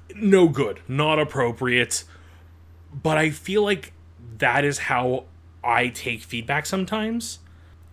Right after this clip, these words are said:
I, I find, I, I feel like you and I both know we, we grew up,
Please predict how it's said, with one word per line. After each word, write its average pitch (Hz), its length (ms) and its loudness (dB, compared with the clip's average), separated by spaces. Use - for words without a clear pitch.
I, 190 340 4
I 190 160 2
find, 196 360 -4
I, 156 160 -8
I 156 80 -4
feel 170 220 0
like 160 180 2
you 170 160 4
and 165 100 6
I 147 80 2
both 127 220 0
know 123 200 2
we, 123 280 -6
we 131 160 -8
grew 123 300 0
up, 120 100 -2